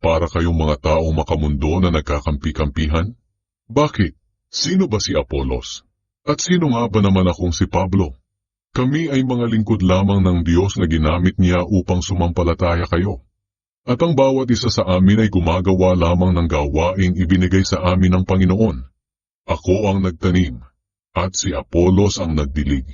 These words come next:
Ngunit ang Diyos ang siyang nagpatubo. Hindi ang nagtanim at ang nagdilig ang mahalaga, kundi ang Diyos na siyang nagpapatubo nito.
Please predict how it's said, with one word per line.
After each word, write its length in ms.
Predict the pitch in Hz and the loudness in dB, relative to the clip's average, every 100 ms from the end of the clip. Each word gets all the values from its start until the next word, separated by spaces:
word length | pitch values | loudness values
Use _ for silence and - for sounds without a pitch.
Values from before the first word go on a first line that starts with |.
| - _ _ _ _ _ - | -20 _ _ _ _ _ -2
Ngunit 480 | 98 117 127 139 131 | 2 4 4 0 0
ang 240 | 98 90 | 0 2
Diyos 400 | 90 104 113 - | 2 2 0 -2
ang 160 | 85 80 | -2 0
siyang 240 | 90 80 | 0 0
nagpatubo. 640 | 76 78 - 78 73 69 - _ _ _ _ _ | -2 -4 -2 -2 -2 -6 -12 _ _ _ _ _
Hindi 480 | - 139 135 127 151 | 0 2 2 0 -2
ang 160 | 123 | 0
nagtanim 560 | 107 95 98 80 82 92 | 0 0 -2 0 2 2
at 160 | 95 92 | 0 0
ang 160 | 85 | -2
nagdilig 480 | 80 73 76 78 85 87 | -4 -2 -2 0 0 0
ang 80 | 85 | 0
mahalaga, 560 | 80 82 80 87 - _ _ _ _ _ _ _ | 0 0 0 -2 -4 _ _ _ _ _ _ _
kundi 480 | - 117 113 101 117 | -2 0 2 2 0
ang 240 | 120 104 92 | 2 0 2
Diyos 400 | 90 92 95 95 | 2 2 2 -2
na 80 | |
siyang 240 | 87 90 82 | -4 -4 -4
nagpapatubo 800 | 76 - 92 80 73 80 71 73 | -4 -4 -4 -4 -4 -4 -2 -4
nito. 400 | 69 80 69 | -4 -6 -8